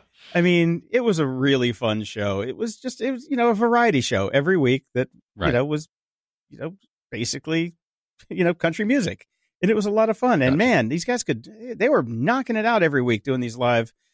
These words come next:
Speaker 1: live performances. And Roy Clark could sing. I remember my dad had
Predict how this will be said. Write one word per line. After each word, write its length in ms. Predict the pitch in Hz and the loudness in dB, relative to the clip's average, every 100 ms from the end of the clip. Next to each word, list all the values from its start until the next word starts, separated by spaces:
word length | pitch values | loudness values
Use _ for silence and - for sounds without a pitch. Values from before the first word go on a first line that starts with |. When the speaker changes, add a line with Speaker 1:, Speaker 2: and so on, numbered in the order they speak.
| _ _ _ _ | _ _ _ _
Speaker 1:
live 340 | - 147 147 127 - | -2 2 2 0 -6
performances. 640 | 131 135 135 127 127 113 | 0 2 2 0 -4 -6
And 120 | 123 127 | -6 -6
Roy 140 | 226 | -6
Clark 360 | - 208 196 - | -2 -2 -2 -4
could 160 | 123 | -8
sing. 220 | - 170 143 | -4 0 2
I 60 | |
remember 380 | 196 220 214 196 | 2 2 2 2
my 180 | 175 143 | 2 0
dad 300 | 151 160 170 | 2 2 2
had 320 | 156 147 | 2 0